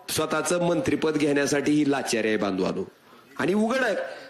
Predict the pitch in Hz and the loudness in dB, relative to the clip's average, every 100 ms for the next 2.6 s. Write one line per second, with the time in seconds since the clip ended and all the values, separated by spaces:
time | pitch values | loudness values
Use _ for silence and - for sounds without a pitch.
0 | - 139 160 214 208 202 202 214 - 202 | -8 -2 0 2 0 0 0 0 -2 -2
1 | 190 196 214 196 202 208 202 202 202 185 | 0 0 0 0 0 0 0 0 0 0
2 | 185 185 180 147 143 | -2 0 0 0 0